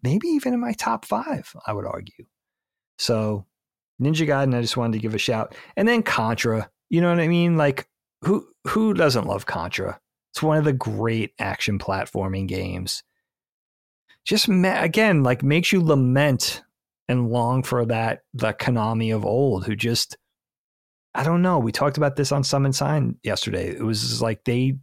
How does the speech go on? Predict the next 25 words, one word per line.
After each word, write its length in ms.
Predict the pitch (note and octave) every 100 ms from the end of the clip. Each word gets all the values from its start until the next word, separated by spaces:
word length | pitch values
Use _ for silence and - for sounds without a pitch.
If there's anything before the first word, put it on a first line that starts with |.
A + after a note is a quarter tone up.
| -
didn't 340 | C#3+ D3+ -
need 300 | A#2+ C3 C#3+
to 80 | C3+
make 280 | A#2+ B2+ C3+
it 120 | A#2
that 220 | G2 F2
good. 240 | - D#2 - - _
We 100 | A#2
would 160 | A#2 B2+
have 160 | B2+
probably 560 | - - C#3 D3 C3 C#3+
bought 340 | A#2+ A#2+ A#2
it 160 | B2 -
anyway. 500 | B2 C3+ B2 - -
<laughs> 60 | C#5+ _ _ _ - C4+ B3
You 100 | D3 C#3
know 60 |
what 80 | C3
I 40 |
mean? 160 | C3+ D3
But 140 | C#3+
it's, 340 | C#3 C3+ - -
it's 320 | D#3 D#3 C#3
a 80 | C#3+
masterclass 920 | C3+ D#3 A#3 C#3 A#2+ A#2 G2 - -